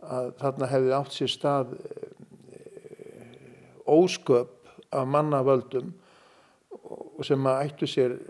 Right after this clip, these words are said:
tæplega nokkra hliðstæðu. Þannig að, að það hófst hér umræða í stríðslok um,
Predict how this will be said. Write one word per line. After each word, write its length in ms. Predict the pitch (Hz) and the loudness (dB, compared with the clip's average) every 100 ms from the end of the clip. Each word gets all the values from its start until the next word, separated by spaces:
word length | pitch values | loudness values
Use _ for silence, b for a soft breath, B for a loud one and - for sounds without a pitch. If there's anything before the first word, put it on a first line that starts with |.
| - - | -20 -4
tæplega 400 | 139 135 135 127 | -4 0 -2 -2
nokkra 400 | 135 135 139 120 - - 117 | -4 -4 -4 -2 -4 -6 0
hliðstæðu. 680 | 151 151 - 110 104 160 175 b b b b b b _ - - - - - - | 0 0 0 -2 -2 -10 -12 b b b b b b _ -20 -16 -16 -16 -20 -10
Þannig 320 | 143 139 139 135 | -4 0 4 6
að, 200 | 131 - - | 4 2 -6
að 120 | 127 | -2
það 140 | 139 160 | 0 2
hófst 280 | 180 - | 0 0
hér 160 | 160 143 | 0 2
umræða 420 | 170 185 151 131 139 | 2 2 2 4 2
í 60 | |
stríðslok 920 | 135 - 175 180 - 147 117 147 - - - 165 | 0 -2 0 -2 -4 0 0 0 -8 -16 -2 6
um, 220 | 202 | 6